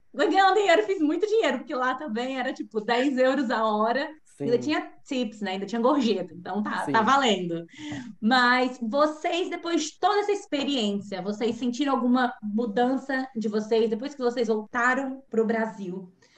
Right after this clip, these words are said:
Speaker 1: Né? Como a gente já conversou aqui, cada um tem seu tempo. Eu também, depois de um ano,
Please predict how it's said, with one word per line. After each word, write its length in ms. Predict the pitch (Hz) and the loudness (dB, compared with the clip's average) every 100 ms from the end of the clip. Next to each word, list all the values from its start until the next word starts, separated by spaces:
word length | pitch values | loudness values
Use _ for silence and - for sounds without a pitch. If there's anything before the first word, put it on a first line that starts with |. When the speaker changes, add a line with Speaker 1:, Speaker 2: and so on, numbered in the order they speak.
| _ - | _ -10
Speaker 1:
Né? 260 | 180 196 202 | -4 -2 -2
Como 200 | 233 220 | 0 0
a 100 | 220 | 2
gente 180 | 208 | 2
já 120 | 220 208 | 0 -2
conversou 460 | 214 196 196 190 | -4 -4 -8 -8
aqui, 340 | 185 - - 180 | -12 -12 -12 -10
cada 260 | 208 202 202 | -8 -6 -2
um 80 | 208 | 0
tem 100 | 214 | -2
seu 220 | 208 180 | -6 -10
tempo. 440 | - 190 214 208 208 | -8 -2 0 0 -4
Eu 80 | 190 | -6
também, 380 | 202 196 196 | -6 -6 -8
depois 360 | 190 - 190 190 | -10 -12 -10 -10
de 100 | 185 | -10
um 160 | 190 196 | -10 -4
ano, 400 | 202 214 202 | 0 2 0